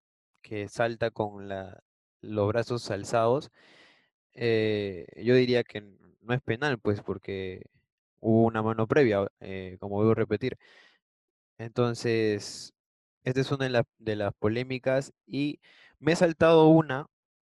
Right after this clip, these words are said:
que fue antes de, del penal que cobraron a favor de Brasil, que es el manazo, se podría decir, a,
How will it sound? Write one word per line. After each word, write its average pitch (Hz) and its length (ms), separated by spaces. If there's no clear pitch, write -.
que 120 140
fue 131 260
antes 131 400
de, 101 840
del 101 180
penal 110 380
que 98 320
cobraron 104 680
a 98 60
favor 104 280
de 107 60
Brasil, 107 380
que 127 240
es 135 160
el 117 580
manazo, 143 540
se 131 120
podría 113 260
decir, 117 420
a, 98 200